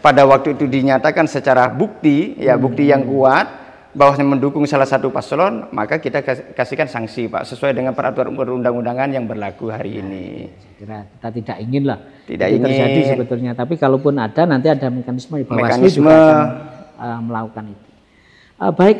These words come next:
Speaker 2: eh, Pak Ainul Yakin, mungkin di ujung saya ingin menyampaikan ke Tribuners dan Komisi Harian Surya dimanapun berada, harapan dari K P U Pasuruan dan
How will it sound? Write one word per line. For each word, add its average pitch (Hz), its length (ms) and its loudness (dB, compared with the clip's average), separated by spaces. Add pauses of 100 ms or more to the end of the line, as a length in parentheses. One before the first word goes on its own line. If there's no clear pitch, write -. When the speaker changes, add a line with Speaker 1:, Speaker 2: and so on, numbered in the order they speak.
Speaker 2:
eh, 185 480 4
Pak 180 240 -2
Ainul 180 240 2
Yakin, 185 400 0
mungkin 175 480 -4
di 139 160 -2
ujung 147 560 -2
saya 131 240 -8
ingin 139 480 -6 (160)
menyampaikan 127 720 -10
ke 123 80 -10
Tribuners 123 640 -10
dan 110 240 -12 (160)
Komisi 117 400 -14
Harian 113 320 -14
Surya 113 640 -12
dimanapun 113 400 -18
berada, 123 560 -12 (480)
harapan 113 640 -6
dari 110 240 -8
K - 160 -18
P 117 160 -10
U 113 80 -10
Pasuruan 117 640 -12
dan 104 320 -14